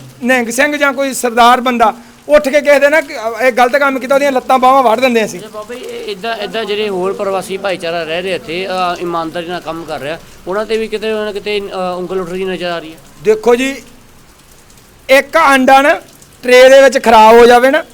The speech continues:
Speaker 1: ਤੇ ਸਾਰੇ ਆਂਡਿਆਂ ਨੂੰ ਖਰਾਬ ਕਰ ਦਿੰਦਾ। ਇੱਕ ਮੱਝ ਜਿਹੜੀ ਪੰਜਾਬੀ ਦੇ ਵਿੱਚ ਕਹਿ ਦਿੰਦੇ ਆ, ਸੱਪੜ 'ਚ ਵੜ ਜੇ ਨਾ, ਤੇ ਪੂਛਾਂ ਮਾਰ ਮਾਰ ਕੇ ਸਾਰੇ ਸੱਪ-, ਪੂਛਾਂ ਮਾਰ ਮਾਰ ਕੇ ਦੂਜੀਆਂ ਮੱਝਾਂ ਨੂੰ ਵੀ ਲਵੇਟ ਦਿੰਦੀ ਆ। ਤੇ ਹੁਣ ਸਾਡੇ ਕੋਲ ਆ ਪ੍ਰਵਾਸੀ ਵੀਰ ਖੜੇ ਹੋਏ ਆ, ਉਹ ਵੀ ਪ੍ਰਵਾਸੀ ਵੀਰ ਖੜਾ ਸਾਡੇ ਕੋਲ।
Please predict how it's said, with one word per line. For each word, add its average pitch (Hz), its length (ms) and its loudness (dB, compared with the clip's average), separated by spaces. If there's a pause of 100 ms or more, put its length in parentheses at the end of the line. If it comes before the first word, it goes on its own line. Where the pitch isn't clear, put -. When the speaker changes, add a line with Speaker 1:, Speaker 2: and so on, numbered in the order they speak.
(300)
Speaker 1:
ਤੇ 262 80 6
ਸਾਰੇ 214 520 4
ਆਂਡਿਆਂ 262 300 6
ਨੂੰ 262 100 4
ਖਰਾਬ 247 280 6
ਕਰ 233 140 6
ਦਿੰਦਾ। 190 300 -2 (360)
ਇੱਕ 240 220 0
ਮੱਝ 247 360 2
ਜਿਹੜੀ 277 200 -2
ਪੰਜਾਬੀ 247 460 2
ਦੇ 247 80 4
ਵਿੱਚ 240 160 2
ਕਹਿ 233 200 2
ਦਿੰਦੇ 247 160 2
ਆ, 233 40 2
ਸੱਪੜ 226 360 -2
'ਚ 226 80 -4
ਵੜ 240 200 4
ਜੇ 247 140 0
ਨਾ, 330 140 0 (380)
ਤੇ 285 80 4
ਪੂਛਾਂ 269 520 0
ਮਾਰ 262 260 6
ਮਾਰ 269 200 2
ਕੇ 302 100 2
ਸਾਰੇ 240 560 6
ਸੱਪ-, 233 440 -6 (260)
ਪੂਛਾਂ 247 300 -2
ਮਾਰ 240 220 4
ਮਾਰ 240 140 2
ਕੇ 277 80 0
ਦੂਜੀਆਂ 240 360 -2
ਮੱਝਾਂ 240 240 2
ਨੂੰ 254 100 0
ਵੀ 247 80 -4
ਲਵੇਟ 220 280 2
ਦਿੰਦੀ 202 240 -6
ਆ। 175 60 -6 (360)
ਤੇ 285 80 -2
ਹੁਣ 285 200 2
ਸਾਡੇ 262 260 2
ਕੋਲ 285 120 2
ਆ 285 80 2
ਪ੍ਰਵਾਸੀ 247 440 0
ਵੀਰ 240 240 -2
ਖੜੇ 220 200 2
ਹੋਏ 220 100 4
ਆ, 214 40 4
ਉਹ 240 160 2
ਵੀ 277 80 -2
ਪ੍ਰਵਾਸੀ 226 440 0
ਵੀਰ 214 180 -4
ਖੜਾ 202 200 0
ਸਾਡੇ 175 220 -2
ਕੋਲ। 160 180 -8